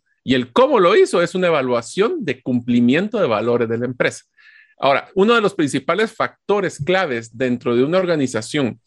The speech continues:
si quiere, y, y recomendación para uno de los, de, de las siguientes características de la, de lo que es un, un trabajo de los sueños, es que tengamos predictibilidad de nuestros ingresos.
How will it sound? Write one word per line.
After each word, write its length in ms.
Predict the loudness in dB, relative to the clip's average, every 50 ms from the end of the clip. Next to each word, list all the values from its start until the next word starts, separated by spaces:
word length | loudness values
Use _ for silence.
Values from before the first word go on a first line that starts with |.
| _ _ _ _ _ -6
si 220 | -2 -2 -2 2
quiere, 340 | 2 2 2 2 2 0 -2
y, 200 | -4 -4 0 0
y 40 | 0
recomendación 680 | 0 0 0 0 2 2 2 2 0 0 -2 -4 -2
para 140 | 0 -2 -2
uno 300 | -2 -2 -2 -2 0 0
de 100 | 0 0
los, 300 | 0 -2 -4 -6 -16 -12 -4
de, 200 | -2 -2 -2 -2
de 140 | -2 -2 0
las 120 | 0 0
siguientes 260 | 0 0 0 0 -2 0
características 800 | 0 0 0 -2 -2 -4 -4 -4 -6 -10 -4 -2 -2 -2 -2 -2
de 100 | -4 -4
la, 380 | -4 -4 -4 -4 -4 -4 -6 -4
de 120 | -4 -4
lo 300 | -2 -2 -2 -2 -2 -4
que 240 | -2 0 0 0 0
es 100 | 0 -2
un, 260 | -2 -2 -2 -4 -4 -8 -8
un 120 | -6 -4 0
trabajo 260 | 0 0 0 0 0
de 60 | -2
los 100 | -2 -2
sueños, 300 | -2 -2 -2 -2 -2 -2
es 160 | -2 -4 -4 -6 _ _ -20 -20 -20 -20 -20 -20 -20 _ _ _ _ _ -4
que 100 | -4 -2
tengamos 480 | 0 0 -2 -2 -2 -2 -4 -4 -6 _
predictibilidad 1080 | -2 -2 0 0 0 -2 -4 -6 _ -10 -10 -8 -6 -4 0 2 2 4 4 2 2 0
de 80 | 0
nuestros 320 | -4 -4 -6 -8 -8 -8 -6
ingresos. 600 | -4 -2 -2 -2 -2 -4 -16 -18 -20 _ _